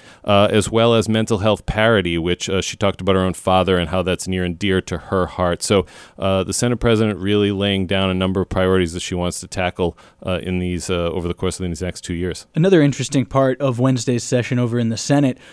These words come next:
Speaker 2: uh, was that Minority Leader Bruce Tarr also gave a speech to sort of kick off the legislative session. Uh, I thought that speech was interesting and noteworthy because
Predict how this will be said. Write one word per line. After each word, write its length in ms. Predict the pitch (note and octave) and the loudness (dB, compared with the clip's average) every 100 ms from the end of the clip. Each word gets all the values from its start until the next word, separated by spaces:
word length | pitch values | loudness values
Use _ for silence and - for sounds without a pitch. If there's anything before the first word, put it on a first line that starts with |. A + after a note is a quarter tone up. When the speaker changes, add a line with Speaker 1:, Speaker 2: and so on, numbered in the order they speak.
| - - | -20 -6
Speaker 2:
uh, 260 | A#2+ B2 A#2+ | -2 0 0
was 360 | C3+ C#3+ C3+ | 2 2 2
that 260 | C3 C#3 C3+ | 4 4 4
Minority 400 | C#3+ D3+ E3 D3+ | 2 4 4 4
Leader 280 | C#3 C#3 B2+ | 2 2 2
Bruce 320 | B2+ B2 - | 2 0 -2
Tarr 400 | - D3 B2+ A2 | 2 4 4 2
also 300 | B2 A#2 A#2+ | -2 -2 -4
gave 260 | A2+ A#2+ A2+ | -2 -4 -6
a 40 | |
speech 440 | - C3 A#2 - | -8 -4 -4 -6
to 100 | - | -14
sort 160 | - A#2 | -8 -8
of 100 | - | -10
kick 280 | - C3+ C3 | -4 -2 0
off 240 | A#2+ A#2 | -2 -4
the 80 | A#2 | -6
legislative 640 | A#2+ A#2 A2 - A#2 G#2+ - | -6 -6 -8 -6 -6 -6 -4
session. 420 | C3 A#2+ B2 A2+ - - - - | -2 -2 -6 -10 -14 -20 -20 -10
Uh, 180 | A#2+ B2+ | -8 -2
I 140 | F#3 G#3 | -2 2
thought 200 | F3+ D3+ | 2 4
that 180 | D3 | 2
speech 280 | - D#3 - | 2 -2 0
was 120 | C3 | 2
interesting 500 | D#3 D#3+ C#3+ - C#3+ | 2 2 0 0 2
and 100 | B2+ | 4
noteworthy 540 | D3 E3 D#3+ C#3 B2 B2+ | 4 4 4 2 2 0
because 560 | A#2+ A#2+ C#3 C3 A#2 | -2 -4 0 0 0